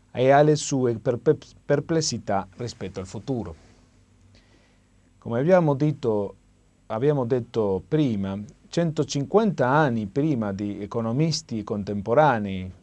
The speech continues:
come Amartya Sen, George Akerlof, Amitai Etzioni, Rosmini sosteneva che l'interesse personale, l'interesse individuale,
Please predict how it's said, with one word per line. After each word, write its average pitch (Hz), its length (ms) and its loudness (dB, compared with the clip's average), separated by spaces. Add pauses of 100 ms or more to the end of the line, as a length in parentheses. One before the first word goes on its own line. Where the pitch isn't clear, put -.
(140)
come 104 260 -6
Amartya 120 480 -4
Sen, 120 720 -2 (640)
George 120 460 2
Akerlof, 107 920 0 (100)
Amitai 110 520 -2
Etzioni, 120 840 -2 (760)
Rosmini 196 440 4
sosteneva 156 680 2 (720)
che 139 140 2
l'interesse 143 720 6
personale, 101 920 -4 (720)
l'interesse 123 680 0
individuale, 95 840 -8